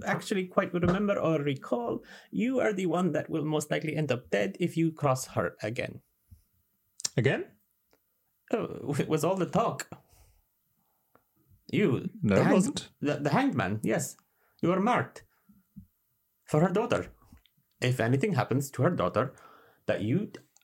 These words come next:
Speaker 1: are involved in or do not act to help her daughter, then she sends hanged man after you.
Speaker 2: What the
Speaker 1: Slip
Speaker 2: fuck?
Speaker 1: your mind?
Speaker 2: What the fuck?
Speaker 1: <laughs>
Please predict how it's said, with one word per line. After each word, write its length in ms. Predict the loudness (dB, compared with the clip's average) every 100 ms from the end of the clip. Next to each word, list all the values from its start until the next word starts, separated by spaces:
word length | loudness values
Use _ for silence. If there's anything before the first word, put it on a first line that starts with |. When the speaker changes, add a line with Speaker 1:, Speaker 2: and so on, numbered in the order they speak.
| _
Speaker 1:
are 260 | 0 2 0
involved 500 | -2 0 0 0 0
in 200 | 0 0
or 220 | -2 -2
do 220 | -2 -2 0
not 240 | -2 -2
act 320 | -2 -2 -4 -4
to 100 | -2
help 280 | 0 -2 0
her 100 | 0
daughter, 460 | 0 0 0 0 0
then 180 | 0 0
she 180 | -2
sends 280 | 2 2 2
hanged 220 | 2 2
man 160 | 4 4
after 240 | 4 2
you. 180 | 0 -2 -6 -20 -20 -20 _ _ _ _ _ _ _ _ _ _ _ _ _ _ _ -10 -10 _ -20 -20 _ _ _ -20 _ _ _ _ _ _ -10 -8 -10 -16 -20 _ _
Speaker 2:
What 120 | 0
the 80 | 2
Speaker 1:
Slip 140 | 2
Speaker 2:
fuck? 80 | 4
Speaker 1:
your 140 | 2 2
mind? 380 | 2 -2 -8 -6 0
Speaker 2:
What 140 | 2
the 60 | 2
fuck? 460 | 2 0 -4 -10
Speaker 1:
<laughs> 60 | -8